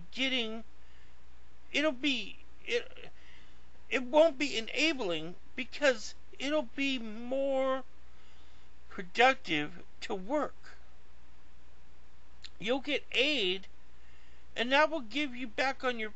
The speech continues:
feet to get a basis to where you can make more money working.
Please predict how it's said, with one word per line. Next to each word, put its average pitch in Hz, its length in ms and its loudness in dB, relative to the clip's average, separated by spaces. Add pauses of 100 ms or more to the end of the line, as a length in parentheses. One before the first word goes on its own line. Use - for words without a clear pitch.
feet 311 400 2 (880)
to 240 140 0 (140)
get 285 200 0 (960)
a - 40 -6 (200)
basis 254 680 0 (680)
to 262 100 -4
where 247 240 4
you 254 180 2
can 294 160 -2
make 285 240 0
more 247 140 6
money 240 280 2
working. 247 420 0